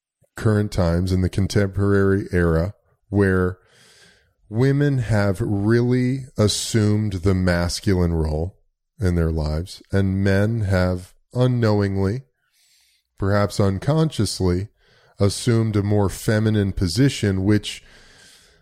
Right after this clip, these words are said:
essentially manifests in all of the little decisions get thrown to the, the wife, the woman partner, which leads to all the decisions get thrown to her.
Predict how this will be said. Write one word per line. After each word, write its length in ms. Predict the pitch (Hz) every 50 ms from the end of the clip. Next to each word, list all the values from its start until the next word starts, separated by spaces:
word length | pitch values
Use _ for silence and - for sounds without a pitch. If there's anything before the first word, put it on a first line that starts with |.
| _ _ _ _ -
essentially 880 | 120 120 - - - 170 165 170 170 - - 156 147 135 135 127 120
manifests 800 | 113 117 117 117 113 110 104 - - 117 110 107 104 - - - - -
in 400 | - 107 101 98 95 98 95 98 _ _ _ _ _ _ _ -
all 280 | 123 135 143 151 151
of 180 | 147 127 117 104
the 100 | 117 113
little 400 | 107 104 123 156 175 180 165 147
decisions 1000 | 127 127 117 - - 123 113 107 98 98 110 107 113 123 135 135 - - - -
get 300 | 104 117 107 117 117 -
thrown 420 | - - 117 110 107 110 110 107
to 140 | - - 113
the, 340 | 101 98 98 95 92 92 - -
the 180 | - 98 98 98
wife, 500 | 92 92 92 92 92 95 101 - - -
the 100 | - 101
woman 360 | 95 92 95 92 92 92 87 82
partner, 540 | - 95 87 85 - 95 98 98 107 - _ _ _ _ _ _ _ _ _ _ _ _ _ _ _
which 320 | - 113 131 139 127 - -
leads 420 | 120 123 131 135 135 127 - -
to 320 | - - 127 123 120 117 131 -
all 300 | 123 131 143 147 147 131
the 120 | 120 123
decisions 760 | 107 110 107 - - - 110 98 85 95 87 82 80 78 -
get 260 | - 92 90 - -
thrown 340 | - - 98 90 87 85 82
to 140 | - - 82
her. 320 | - 82 78 76 - _